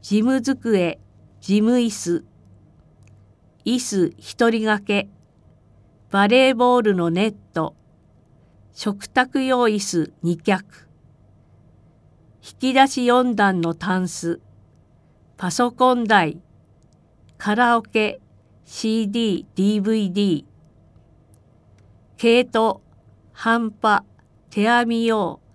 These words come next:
機械編み用。布地、手芸用品。二段重四組。ベビーベッド。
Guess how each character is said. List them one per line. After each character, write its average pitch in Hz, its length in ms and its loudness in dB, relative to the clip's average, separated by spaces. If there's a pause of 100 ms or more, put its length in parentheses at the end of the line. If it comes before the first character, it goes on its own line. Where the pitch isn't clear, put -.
(100)
機 - 160 -20
械 226 320 2
編 208 160 2
み 202 160 0
用。 170 240 -4 (1500)
布 214 440 2
地、 220 300 -6 (560)
手 220 220 -2
芸 240 320 2
用 240 240 0
品。 175 300 -6 (1700)
二 185 240 2
段 254 360 2
重 180 360 -2 (220)
四 247 340 0
組。 151 380 -4 (1300)
ベ 180 220 2
ビ 240 320 0
ー - 20 -6
ベ 240 140 4
ッ 240 100 -4 (100)
ド。 160 220 -4